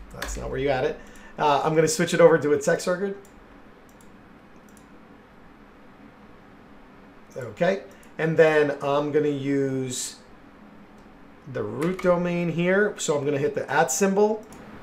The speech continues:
and I'm gonna copy this verification. Again, like I mentioned before, just always remember to remove the st-, the s-, uh, the spaces before and sometimes after.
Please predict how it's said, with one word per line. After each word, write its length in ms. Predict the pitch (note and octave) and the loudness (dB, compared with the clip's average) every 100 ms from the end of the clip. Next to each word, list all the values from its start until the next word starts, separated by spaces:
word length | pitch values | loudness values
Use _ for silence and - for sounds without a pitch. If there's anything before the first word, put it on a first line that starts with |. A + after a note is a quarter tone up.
| - - - - - - | -20 -20 -20 -20 -20 2
and 500 | E3 E3+ E3+ E3 D3+ C#3+ | 6 10 12 10 10 2
I'm 240 | C#3 C#3 | 2 4
gonna 180 | C3+ B2 | 4 2
copy 400 | - D3+ - D3 | 4 4 4 6
this 600 | C3+ D#3+ E3+ - - - - - - - - - - - - - - - | 8 8 6 2 -4 -8 -18 -20 -20 -20 -20 -20 -20 -20 -20 -20 -20 -6
verification. 1040 | D#3 D#3+ D#3 C#3 E3 E3+ E3 F#3 F#3 F#3 F3+ - - - - - - - - - - - - - - | 2 2 2 -6 -4 -2 -2 -2 -2 -4 -8 -14 -18 -20 -20 -20 -20 -20 -20 -20 -20 -20 -20 -20 -18
Again, 500 | B2+ C#3+ B2+ A#2 A2 - - | -2 -2 -2 -6 -10 -16 -14
like 180 | B2 | -8
I 20 | C3 | -6
mentioned 320 | B2+ B2+ C3 | -6 -6 -8
before, 500 | - - E3 E3+ E3 | -10 0 6 6 4
just 260 | C3+ B2 | 0 -8
always 280 | D3 C#3 C3+ | -4 -2 -4
remember 600 | B2 A#2+ B2+ C#3+ C#3+ C#3+ | -8 -12 -6 -2 0 0
to 140 | C3+ C3+ | -2 -4
remove 320 | C3+ C#3+ C#3+ | -4 -4 -2
the 100 | C#3+ | -2
st-, 360 | - - E3+ | -2 -4 -4
the 100 | D3+ | -2
s-, 260 | C3 - - | -6 -6 -8
uh, 320 | D#3 C3+ B2 A2+ | -4 -2 -2 -4
the 240 | A#2+ A#2+ | -6 -6
spaces 340 | - E3 - | -6 -6 -6
before 580 | B2 B2+ - F3 F3+ F3+ | -10 -10 -2 4 6 6
and 140 | D#3+ C#3+ | 0 -2
sometimes 480 | - C#3 C3 B2+ | -4 -4 -6 -4
after. 460 | C#3+ D3 C#3+ D3 C#3 | -2 -2 -2 -4 -4